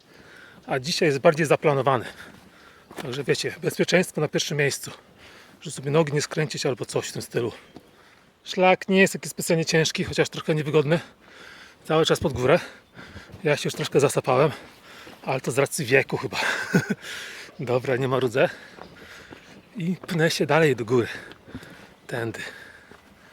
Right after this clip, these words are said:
Ale tu kamieni jest.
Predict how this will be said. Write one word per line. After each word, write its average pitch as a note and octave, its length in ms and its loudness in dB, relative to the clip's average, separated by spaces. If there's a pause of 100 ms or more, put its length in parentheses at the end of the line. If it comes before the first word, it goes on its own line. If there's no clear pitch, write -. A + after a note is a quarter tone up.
(1160)
Ale D#3+ 200 2
tu E3+ 100 -2
kamieni E3+ 360 6
jest. E3+ 420 2